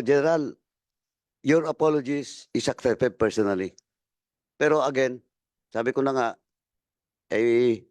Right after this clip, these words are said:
you seek, you, uh, you seek the, the guidance of your lawyer. Alam mo, ang daming nakukulong dito sa House because of contempt na nakukulong at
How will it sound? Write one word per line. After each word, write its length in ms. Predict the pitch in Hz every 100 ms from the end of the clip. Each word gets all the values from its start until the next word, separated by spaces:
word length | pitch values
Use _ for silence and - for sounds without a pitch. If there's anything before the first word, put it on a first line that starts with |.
| _ _ _ _ _ _
you 160 | 101 101
seek, 160 | 107
you, 160 | 123 117
uh, 240 | 104 110
you 160 | 101 110
seek 240 | - 139 110
the, 400 | 120 127 120 -
the 160 | 110 120
guidance 800 | 123 117 110 120 - - - -
of 160 | 123 117
your 160 | 131 143
lawyer. 400 | 165 143 120 127 _ _ _ _ _ 120
Alam 160 | 147 165
mo, 120 | 190 143 _ _ _ -
ang 160 | 113 120
daming 320 | 165 165 170
nakukulong 480 | 156 156 156 156 160
dito 240 | 147 151
sa 240 | 135 143
House 320 | 131 113 123 - - _ _ -
because 240 | 120 139
of 160 | 139 -
contempt 480 | 143 135 120 117
na 160 | 123 147
nakukulong 480 | 139 151 143 156
at 80 | 147